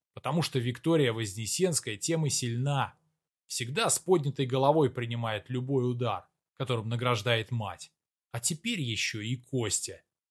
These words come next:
В этот раз Евгения Сергеевна зашла слишком далеко, как и Дубровский.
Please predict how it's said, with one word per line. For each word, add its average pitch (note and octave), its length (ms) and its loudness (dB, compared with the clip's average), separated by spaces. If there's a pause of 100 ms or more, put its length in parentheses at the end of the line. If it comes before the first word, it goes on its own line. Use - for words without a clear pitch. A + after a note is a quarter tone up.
(880)
В C#3 40 -2
этот D#3 220 2
раз F3 240 6
Евгения D3 460 2
Сергеевна C#3 540 2
зашла B2 360 2
слишком A#2+ 480 -2
далеко, A#2 600 -4
как - 200 -6
и C#3+ 40 0
Дубровский. D3 680 2